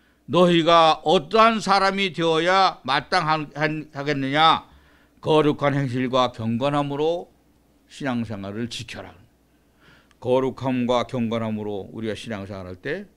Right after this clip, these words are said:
하나님께서 영적으로 주십니다. 육적으로도 경건해야 되지만 영적으로 먼저 경건해야 돼.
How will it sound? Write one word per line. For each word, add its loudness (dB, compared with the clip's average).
하나님께서 -8
영적으로 -2
주십니다. -20
육적으로도 2
경건해야 0
되지만 -4
영적으로 -2
먼저 -6
경건해야 -6
돼. -16